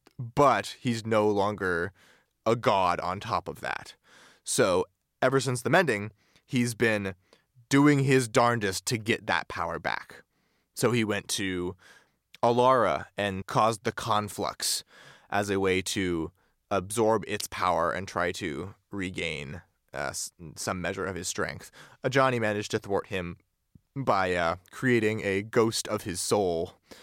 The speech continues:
and having them fight, which was funky, but, you know, if you're gonna beat Bolas, might as well beat him with a Bolas. Bolas has been behind a lot, but the Mending is the, is the cause of most of his interference with the other storylines.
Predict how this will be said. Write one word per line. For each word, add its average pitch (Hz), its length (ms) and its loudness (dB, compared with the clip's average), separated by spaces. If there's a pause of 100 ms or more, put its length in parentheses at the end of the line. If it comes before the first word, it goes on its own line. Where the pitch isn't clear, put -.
(180)
and 98 140 -4
having 90 320 -4
them 90 200 -2
fight, 71 420 -6 (300)
which - 180 -14
was 73 220 -12 (120)
funky, 67 420 -10
but, - 180 -8
you - 100 -14
know, 64 220 -12 (500)
if 127 120 -4
you're 135 100 4
gonna 147 220 6
beat 139 220 4
Bolas, 143 520 6
might 135 220 6
as 147 120 6
well 143 180 6
beat 143 200 4
him 139 100 4
with 175 140 6
a 156 80 4
Bolas. 120 560 2 (800)
Bolas 214 200 8
has 165 100 -2
been 127 140 0
behind 82 280 0
a 87 60 -10
lot, - 280 -8
but - 280 2 (640)
the 131 160 4
Mending 135 640 4 (300)
is 120 180 2
the, 101 240 0
is 101 200 -4
the 104 100 -4
cause 90 500 0
of 95 160 -10
most 90 260 -6
of 95 60 -8
his 95 120 -12
interference 90 720 -8
with - 120 -10
the 87 120 -2
other - 140 -4
storylines. - 760 -8